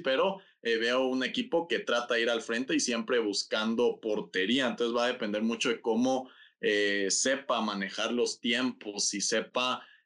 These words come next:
eh, dar una formación para poder parar al Atlético de Madrid por parte de Tuchel, que ha estado experimentando, ¿verdad? Porque si repasamos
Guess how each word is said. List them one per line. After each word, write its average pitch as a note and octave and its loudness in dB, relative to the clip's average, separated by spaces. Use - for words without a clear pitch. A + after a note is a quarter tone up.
eh, G2+ 0
dar A2+ 0
una B2+ -2
formación A2+ -2
para G2+ -2
poder A2 0
parar A#2+ -2
al G#2+ -4
Atlético A2+ -2
de G#2+ 0
Madrid G#2+ 0
por A2+ -2
parte A#2 -2
de A2+ 0
Tuchel, F3+ -2
que C3+ 0
ha B2 4
estado A#2+ 0
experimentando, G#2+ -2
¿verdad? G2+ 0
Porque A2+ -4
si A2+ -4
repasamos A#2 0